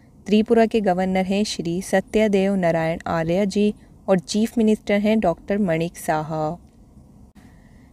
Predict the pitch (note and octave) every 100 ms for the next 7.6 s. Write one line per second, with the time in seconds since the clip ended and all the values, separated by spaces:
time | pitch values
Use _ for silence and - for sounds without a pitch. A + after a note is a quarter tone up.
0 | - G#3+ A3 B3 B3 B3+ B3 G3+ F3 E3
1 | F3 - F#3 F#3+ - G3 F3 E3+ E3+ F3
2 | F#3+ - G3+ E3+ F3+ E3+ A3+ A3 G#3+ G#3
3 | G#3 G#3+ A#3 - - _ - G#3 G#3+ A3+
4 | A#3 A#3 A#3 G#3 F3 - F#3 F#3+ - -
5 | E3 E3 D#3+ E3 - - - G3 G#3 A#3
6 | A#3+ G#3+ G#3 - G#3+ F#3 E3+ - - G#3
7 | G#3+ G#3 G#3 F#3+ F#3